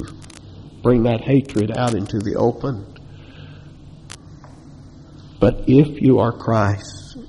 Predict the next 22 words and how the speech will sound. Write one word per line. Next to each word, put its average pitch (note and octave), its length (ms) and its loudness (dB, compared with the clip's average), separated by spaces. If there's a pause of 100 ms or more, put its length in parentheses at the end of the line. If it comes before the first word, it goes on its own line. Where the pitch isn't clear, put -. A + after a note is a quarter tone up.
you A#2+ 160 4
will A2+ 200 6
be A#2 160 2
hated G2+ 480 -2 (600)
by A2+ 280 -2
the A2 80 -2
world. G#2+ 600 -2 (1700)
We G2+ 140 4
see A2 340 4
that A2+ 480 -4 (300)
in G2 140 -6
our D#2 120 -4
media, G#2+ 440 0 (440)
in A2 140 -6
our F#2 180 -4
attacks - 880 -8
on F#2+ 560 -6
Christianity A#2 880 0
as F#2 160 -4
being G#2 480 -2
narrow-minded G#2+ 1040 -2
bigots, - 800 -4